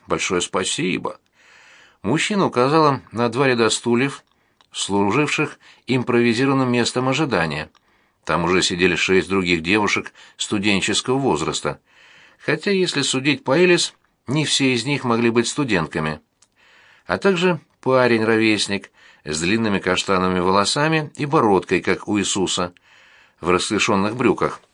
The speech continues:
Здесь Терри и Элис пришлось разделиться — потому что два последних свободных стула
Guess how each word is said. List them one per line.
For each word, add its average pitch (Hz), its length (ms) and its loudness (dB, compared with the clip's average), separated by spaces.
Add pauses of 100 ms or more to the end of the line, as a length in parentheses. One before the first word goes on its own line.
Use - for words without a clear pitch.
(1500)
Здесь 87 340 -2
Терри 92 220 2
и 98 100 4
Элис 95 300 0 (160)
пришлось 90 420 -2
разделиться — 101 640 -2 (440)
потому 90 260 -2
что - 140 -6
два 95 180 0
последних 92 520 -2
свободных 101 500 -2
стула 185 400 0